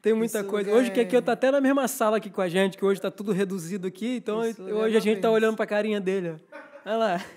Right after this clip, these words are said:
Speaker 1: <laughs> Mas é isso, vamos começar a nossa resenha.
Speaker 2: Vamos lá.
Speaker 1: Pastora, conta pra gente aí sua história de vida.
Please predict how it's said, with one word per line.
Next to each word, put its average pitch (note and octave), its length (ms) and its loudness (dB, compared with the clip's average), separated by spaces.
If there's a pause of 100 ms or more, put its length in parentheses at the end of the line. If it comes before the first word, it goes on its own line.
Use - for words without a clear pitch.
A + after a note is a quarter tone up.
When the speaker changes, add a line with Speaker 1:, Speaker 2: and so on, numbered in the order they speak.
(140)
Speaker 1:
<laughs> F3 380 -8 (1200)
Mas A3+ 240 -2
é A3 160 6
isso, E3 140 -2
vamos A#3 160 2
começar A#3 380 2
a G#3 40 2
nossa G3+ 240 -2
resenha. D#3+ 540 -2 (240)
Speaker 2:
Vamos G3+ 260 -16
lá. G3 60 -14
Speaker 1:
Pastora, F3 600 -2 (200)
conta A#3+ 280 -2
pra A3 220 0
gente G#3 380 0
aí G3 120 2
sua G3+ 140 -4
história G#3+ 380 0
de F#3+ 160 -2
vida. D3 500 -6